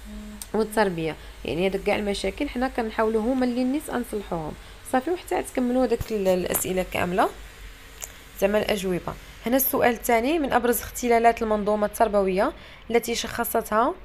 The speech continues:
مختلف التقارير الوطنيه والدوليه،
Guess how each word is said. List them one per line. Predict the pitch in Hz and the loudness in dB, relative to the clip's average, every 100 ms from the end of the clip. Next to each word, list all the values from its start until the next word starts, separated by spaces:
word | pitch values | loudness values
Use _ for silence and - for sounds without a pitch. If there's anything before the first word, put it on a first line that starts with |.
| - - - 233 | -16 -18 -8 0
مختلف | 254 - 254 233 233 | 0 4 6 6 4
التقارير | - 233 220 214 214 | 0 2 6 6 6
الوطنيه | 196 196 208 202 185 180 | 4 4 4 2 0 0
والدوليه، | 208 262 185 - 226 202 185 208 | 0 0 0 2 2 2 2 2